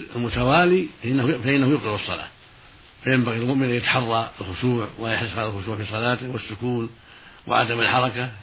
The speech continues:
حتى يكملها، عملا بقوله سبحانه: "قد أفلح المؤمنون الذين هم في صلاتهم خاشعون"،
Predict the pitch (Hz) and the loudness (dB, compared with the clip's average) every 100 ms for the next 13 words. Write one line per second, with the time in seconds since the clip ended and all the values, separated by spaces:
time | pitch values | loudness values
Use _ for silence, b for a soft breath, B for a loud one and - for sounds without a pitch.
0 | - 139 135 120 117 127 113 110 101 98 | -8 -6 -4 -4 -2 0 0 0 2 2
1 | 95 - B B B B - 123 135 123 | 0 -4 B B B B -4 0 0 0
2 | 113 - 117 110 107 104 101 117 120 110 | -4 -4 -4 -4 -6 -8 -6 -2 -2 -4
3 | 113 139 120 113 117 113 113 113 123 147 | -6 -4 -4 -4 -2 -4 -2 0 2 2
4 | 160 - B B B - 139 131 123 135 | 2 -4 B B B 0 2 4 4 2
5 | 113 104 95 120 160 160 151 131 123 101 | 2 -2 -4 -4 -4 -2 -2 0 -2 -2
6 | 104 85 | -6 -8